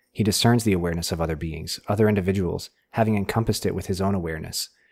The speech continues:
He discerns a mind with passion as a mind with passion, and a mind without passion as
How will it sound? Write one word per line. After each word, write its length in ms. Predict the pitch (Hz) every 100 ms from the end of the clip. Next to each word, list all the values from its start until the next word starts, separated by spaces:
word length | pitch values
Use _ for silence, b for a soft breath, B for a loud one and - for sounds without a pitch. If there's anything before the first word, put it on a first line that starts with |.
| b
He 100 | -
discerns 400 | 107 101 120 123
a 40 | 110
mind 260 | 95 95
with 120 | 90
passion 380 | - 104 104 87
as 140 | 82 85
a 60 |
mind 240 | 90 92 92
with 120 | -
passion, 500 | - 95 - 82 - b b b
and 160 | 98 95
a 40 |
mind 220 | 92 95 101
without 260 | 98 117
passion 440 | - 92 - 87 -
as 300 | 92 85 85